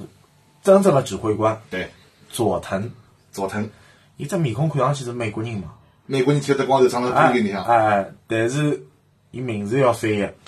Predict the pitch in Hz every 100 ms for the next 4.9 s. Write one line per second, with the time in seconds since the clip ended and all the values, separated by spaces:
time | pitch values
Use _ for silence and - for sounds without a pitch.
0 | - - 131 117 104 101 - - - _
1 | _ _ _ _ _ 104 95 82 - _
2 | _ - 101 107 104 92 104 - - _
3 | _ _ 110 98 - 139 143 - 147 131
4 | 123 - 135 127 117 98 120 117 107